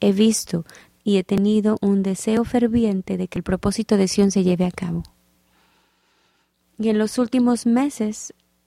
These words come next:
ha sido un poco difícil, pero a la misma vez ha sido grato y entendido. Ya dejé la oficina, ahora ya no es mi oficina, es la oficina del pastor Steven. Ya nos salimos de nuestro departamento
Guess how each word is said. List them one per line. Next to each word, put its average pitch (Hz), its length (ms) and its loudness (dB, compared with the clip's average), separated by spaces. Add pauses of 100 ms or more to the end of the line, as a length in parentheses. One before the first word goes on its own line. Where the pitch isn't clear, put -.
(420)
ha 214 140 2
sido 233 240 2
un 226 80 2
poco 254 340 2
difícil, 262 680 0 (140)
pero 214 200 4
a 190 40 2
la 190 100 2
misma 202 280 2
vez 202 220 0
ha 202 100 2
sido 190 400 0 (920)
grato 214 540 0 (960)
y 214 200 4
entendido. 220 720 2 (500)
Ya 196 440 2
dejé 196 320 0
la 208 120 4
oficina, 214 560 2
ahora 196 220 4
ya 190 140 0
no 190 100 4
es 190 100 -2
mi 202 60 4
oficina, 196 460 0
es 220 100 0
la 214 80 2
oficina 185 400 0
del 180 140 0
pastor 180 360 0
Steven. 190 400 -2 (2000)
Ya 190 180 0
nos 185 180 0
salimos 190 380 2
de 180 300 0
nuestro 180 420 0
departamento 190 880 2